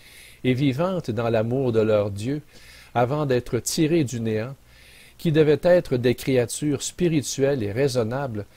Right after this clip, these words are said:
capables de le connaître et de l'aimer, et qui dès lors occupaient un Dieu, elles étaient l'objet des pensées de son esprit et des tendresses de son cœur paternel.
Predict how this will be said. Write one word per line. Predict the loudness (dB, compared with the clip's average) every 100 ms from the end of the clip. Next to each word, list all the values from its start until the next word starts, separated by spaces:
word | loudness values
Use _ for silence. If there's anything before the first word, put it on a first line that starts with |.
| -20 -20 -20 -2
capables | 0 2 2 2 2
de | 4
le | 2
connaître | 2 -2 0 0 0 -2
et |
de | 0
l'aimer, | 0 2 0 0 -6 -8 -18 -20 -20 -20 -10 -2
et | 0
qui | 0
dès | 4 6
lors | 6 2 0 -2 -2
occupaient | -4 -2 -4 -2 0
un | 0
Dieu, | -2 -2 -2 -4 -10 _ _ -20 -20 -6 0
elles | 2 4
étaient | 4 4
l'objet | 4 2 4 2
des | 4
pensées | 0 0 -2 -2 -2 -2
de | -2
son | -2 -4
esprit | -2 -4 -6 -8 -4 -4
et |
des | -4
tendresses | -4 -4 -4 -2 -2 -4 -4
de | -4 -4
son | -6 -8
cœur | -4 -4 -2
paternel. | -2 0 0 -2 -4 -8 -8 -12